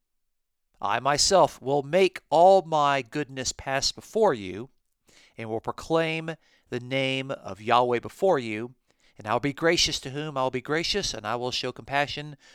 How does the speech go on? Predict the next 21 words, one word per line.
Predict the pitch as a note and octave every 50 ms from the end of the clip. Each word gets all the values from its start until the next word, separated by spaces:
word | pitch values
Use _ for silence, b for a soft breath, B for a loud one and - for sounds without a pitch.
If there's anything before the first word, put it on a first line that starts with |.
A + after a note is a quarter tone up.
| b b b
on | - D3 D3 B2+
whom | C3 C3 B2+ B2+ B2+ C3 B2+ - b b b b b
I | - A2
will | A2 A2+ A#2
show | - - - G2+ G2+ G2
compassion." | - A2+ G#2+ D3+ D#3 C#3+ B2+ - - - - - _ _ _ _ _ _ _ _ _ _ _ _ _ _ _ _ _ _ _ _ _ -
But | A#2 G#2+
he | A#2+ A#2
said, | G#2+ - - B2+ A#2 A#2 A2+ B2+ B2+ _ _ _ _ _ _ _ _ _ _ _ _ _ _ _ _
"You | - G#2+ C3+ C3+
cannot | - F3+ F3+ F3+ F#3 F#3 -
see | - - - A3+ G3
my | C#3+ B2 A#2+
face, | - - - F#2 F#2+ A#2+ - - -
for | - - C3+ B2+
no | A2+ A2+ A2 A2 A#2 A#2+ C3+ C#3
man | C3 C3 B2+ A#2+ A#2 A#2+ A#2+ B2 B2+ - -
can | - C#3 C3+
see | - - - - A2 G#2+ A2
me | G#2+ A2+ A#2+ B2+ B2+ -
and | A#2 G2 F#2 F#2+ G2 G#2